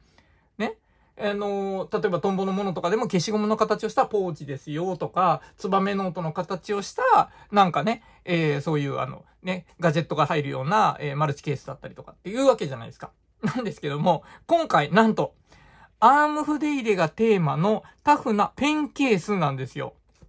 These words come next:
アーム筆入れのデザインを使ったペンケースなんですよ。<laughs> おいって感じじゃないですか。ね。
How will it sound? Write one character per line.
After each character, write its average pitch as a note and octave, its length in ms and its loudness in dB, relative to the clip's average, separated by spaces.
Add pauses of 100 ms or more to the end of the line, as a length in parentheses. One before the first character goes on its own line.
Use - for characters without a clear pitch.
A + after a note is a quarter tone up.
(360)
ア C#4+ 240 6
ー - 20 0
ム D#4 160 0
筆 F4 300 -4
入 D#4+ 100 0
れ B3 120 0
の F3 160 0
デ E3 140 0
ザ A#3+ 180 2
イ A#3 160 -2
ン F#3 80 -4
を E3+ 80 -4
使 - 200 -6
っ F3+ 100 -2
た - 240 2 (360)
ペ C#4+ 120 -2
ン D4+ 80 -2
ケ C#4 160 0
ー A3 40 0
ス F#3+ 120 -8
な D3 120 0
ん C#3 60 -2
で C#3+ 60 -2
す - 180 -2
よ。 B2 120 0 (500)
<laughs> - 480 -16
お B3 160 6
い A#3+ 80 -2
っ - 40 -6
て E3 120 -6
感 E3 220 2
じ D3+ 100 -4
じ D#3+ 80 2
ゃ D#3 40 2
な C#3 100 -2
い C3 60 -8
で C3+ 100 -8
す - 80 -14
か。 D#3 220 0 (600)
ね。 G3+ 260 0